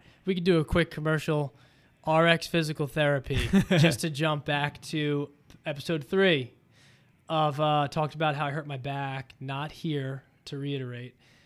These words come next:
Speaker 1: Um, definitely at work. But, um, R X Physical Therapy was the old physical therapist that was here and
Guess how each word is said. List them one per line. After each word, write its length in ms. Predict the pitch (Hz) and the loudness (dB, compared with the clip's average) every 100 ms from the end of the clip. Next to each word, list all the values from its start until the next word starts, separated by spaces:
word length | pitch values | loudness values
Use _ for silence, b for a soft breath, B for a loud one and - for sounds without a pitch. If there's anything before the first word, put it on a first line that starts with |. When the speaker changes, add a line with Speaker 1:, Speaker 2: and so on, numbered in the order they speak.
| b - | b -12
Speaker 1:
Um, 260 | 135 131 | -10 -8
definitely 340 | 131 135 - 143 | -4 -4 -2 -6
at 120 | 123 | -6
work. 280 | 127 113 - | -10 -12 -4
But, 240 | 151 139 _ _ - | -4 -4 _ _ -16
um, 460 | 143 139 131 120 117 _ - | -10 -8 -8 -10 -14 _ 0
R 180 | 185 180 | 4 4
X 140 | 156 | 2
Physical 260 | 170 147 127 | -2 -4 -4
Therapy 320 | 143 131 127 | -6 -6 -8
was 180 | 120 123 | -8 -8
the 80 | 131 | -8
old 120 | 127 120 | -8 -6
physical 260 | 135 131 | -6 -6
therapist 200 | 127 131 | -6 -8
that 60 | 131 | -8
was 100 | 127 | -4
here 320 | 190 208 208 - b b b b b _ - | 2 2 2 -4 b b b b b _ -14
and 440 | 135 127 123 | -10 -8 -10